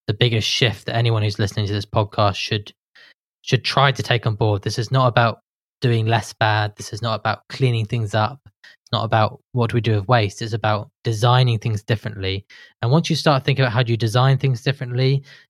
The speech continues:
you'll, you'll inevitably start to get immersed in kind of understanding the interconnectedness between lots of different things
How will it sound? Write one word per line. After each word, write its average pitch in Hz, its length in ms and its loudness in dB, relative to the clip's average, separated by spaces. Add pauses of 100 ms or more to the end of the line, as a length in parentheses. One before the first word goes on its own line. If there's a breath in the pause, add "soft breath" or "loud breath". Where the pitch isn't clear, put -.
you'll, 127 280 4
you'll 151 280 4
inevitably 135 640 0
start 113 340 -2
to - 80 -14
get 113 140 0
immersed 113 520 0
in 104 300 -2 (380 soft breath)
kind 113 180 0
of 107 120 0
understanding 117 640 2
the 107 160 -8
interconnectedness 113 1160 -2
between 107 340 -4
lots 117 260 0
of 107 120 -2
different 123 360 -2
things 101 480 -2